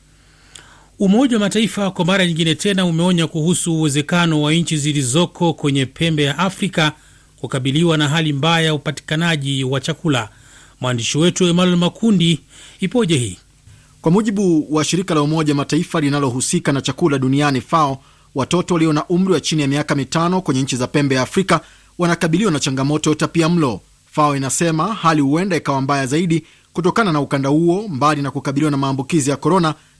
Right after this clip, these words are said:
Speaker 2: nchi hizo zinakabiliwa na wimbi la nzige ambao wanaharibu mazao na mafuriko. Kwenye ripoti yake, fao imesema kuna uwezekano mkubwa wa nchi za Kenya na Ethiopia zikashuhudia uvamizi wa mara ya pili wa nzige ambao miezi kadhaa iliyopita walisababisha madhara makubwa kwa wakulima.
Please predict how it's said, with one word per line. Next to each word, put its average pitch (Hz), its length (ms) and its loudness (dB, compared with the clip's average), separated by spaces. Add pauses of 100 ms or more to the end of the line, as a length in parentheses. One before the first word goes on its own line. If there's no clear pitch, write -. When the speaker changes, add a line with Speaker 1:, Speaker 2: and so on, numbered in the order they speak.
Speaker 2:
nchi 110 180 -6
hizo 143 200 2
zinakabiliwa 135 580 0
na 139 80 0
wimbi 147 280 2
la 139 120 -2
nzige 170 420 -2
ambao 139 240 0
wanaharibu 135 440 0
mazao 139 480 0 (300)
na 165 100 0
mafuriko. 139 640 0 (440)
Kwenye 175 180 2
ripoti 175 320 -2
yake, 185 300 0
fao 185 420 0
imesema 170 560 0
kuna 156 200 -2
uwezekano 147 460 0
mkubwa 160 400 0
wa 147 80 2
nchi 151 200 -4
za 127 140 -4
Kenya 175 400 0
na 139 80 -2
Ethiopia 165 500 0 (380)
zikashuhudia 139 560 0
uvamizi 170 420 2
wa 160 60 2
mara 156 220 2
ya 135 100 -2
pili 175 260 0
wa 143 120 2
nzige 165 420 0 (320)
ambao 123 280 -2
miezi 135 260 -2
kadhaa 160 320 0
iliyopita 135 460 -2
walisababisha 156 460 0
madhara 151 280 0
makubwa 151 420 -2
kwa 147 160 -4
wakulima. 165 580 -2